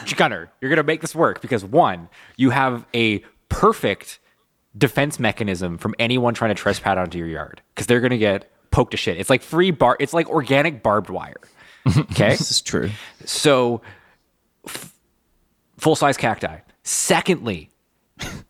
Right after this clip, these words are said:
Speaker 1: secondly, you might be like, "Well, I want a bunch of fruit in my yard." Well, this is why I use it as, like,
Speaker 2: Hey,
Speaker 1: a
Speaker 2: you can
Speaker 1: this
Speaker 2: eat cacti.
Speaker 1: This is why I use it as a fence. Okay, you can eat cacti, even good, free fiber. But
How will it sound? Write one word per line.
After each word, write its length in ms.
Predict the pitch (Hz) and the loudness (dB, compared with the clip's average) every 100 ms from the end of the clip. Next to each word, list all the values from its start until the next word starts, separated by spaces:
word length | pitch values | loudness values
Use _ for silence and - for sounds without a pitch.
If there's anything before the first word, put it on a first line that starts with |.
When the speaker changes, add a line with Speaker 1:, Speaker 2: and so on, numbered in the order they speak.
| _ _ _ - | _ _ _ -8
Speaker 1:
secondly, 440 | - 170 165 127 | 0 0 2 2
you 100 | 123 | 4
might 180 | 151 160 | 4 4
be 80 | 160 | 2
like, 300 | 139 131 127 | 2 2 0
"Well, 120 | 139 | 2
I 120 | 151 | 4
want 180 | 156 156 | 4 0
a 40 | |
bunch 200 | 131 131 | 2 0
of 80 | 110 | -2
fruit 420 | - - 190 - - _ _ _ _ _ _ _ - | -6 0 0 -2 -20 _ _ _ _ _ _ _ -2
in 100 | 123 | 2
my 160 | 107 | 2
yard." 400 | 101 98 80 73 - _ - | 2 0 0 -6 -20 _ 0
Well, 60 | |
this 80 | 147 | 0
is 80 | 170 | 4
why 120 | 180 | 4
I 40 | 170 | 4
use 220 | 156 143 | 2 0
it 20 | |
as, 60 | 127 | 2
like, 120 | 123 | 4
Speaker 2:
Hey, 60 | 143 | 6
Speaker 1:
a 20 | |
Speaker 2:
you 160 | 120 135 | 4 6
can 80 | 156 | 4
Speaker 1:
this 60 | |
Speaker 2:
eat 80 | 147 | 4
cacti. 540 | 143 123 - 113 90 - | 0 -4 -2 -2 -2 2
Speaker 1:
This 180 | 139 | 2
is 140 | 170 165 | 2 2
why 80 | 170 | 2
I 40 | |
use 220 | 160 151 | 2 0
it 80 | 139 | -2
as 100 | 120 | -4
a 20 | 98 | -4
fence. 260 | 127 95 | -2 0
Okay, 200 | 123 170 | 2 2
you 100 | 135 | 2
can 100 | 139 | 0
eat 60 | 143 | -4
cacti, 300 | 139 123 110 | -4 -2 0
even 160 | 113 107 | 0 2
good, 180 | 110 | 0
free 180 | - 127 | 2 -4
fiber. 340 | - 107 113 85 | 0 0 0 -4
But 420 | 127 196 147 | 0 4 4